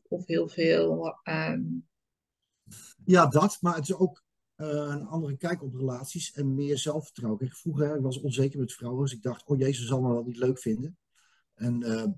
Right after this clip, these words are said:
Speaker 2: tegenwoordig is dat gekanteld van, nou, ik z-, zal niet letterlijk zeggen, maar voor jou tien anderen.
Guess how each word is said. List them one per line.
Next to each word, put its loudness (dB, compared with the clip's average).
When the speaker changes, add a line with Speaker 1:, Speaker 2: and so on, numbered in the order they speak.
Speaker 2:
tegenwoordig 2
is 0
dat 2
gekanteld 2
van, -2
nou, -2
ik -8
z-, -6
zal -4
niet 0
letterlijk 0
zeggen, 2
maar 4
voor 6
jou 6
tien 0
anderen. -6